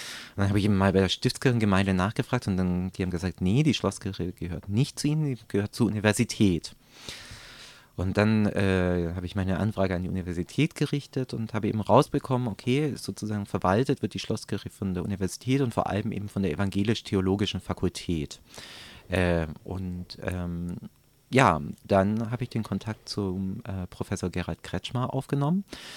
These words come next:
ähm, der eben, äh, den Lehrstuhl für praktische Theologie eins an der evangelisch-theologischen Fakultät innehat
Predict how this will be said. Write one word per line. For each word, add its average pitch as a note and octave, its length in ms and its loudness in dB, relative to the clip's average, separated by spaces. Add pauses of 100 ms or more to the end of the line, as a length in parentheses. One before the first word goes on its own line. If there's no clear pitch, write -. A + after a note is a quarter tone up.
(360)
ähm, F#2+ 680 2
der F#2+ 180 0
eben, F#2 260 -4
äh, F2+ 380 -6
den F2+ 140 -2
Lehrstuhl F#2 380 -2
für - 140 -4
praktische - 680 -4
Theologie F2+ 540 -2
eins C#3 580 2
an B2+ 120 -4
der A2+ 100 0
evangelisch-theologischen B2 960 0
Fakultät - 680 -2
innehat B2 520 -4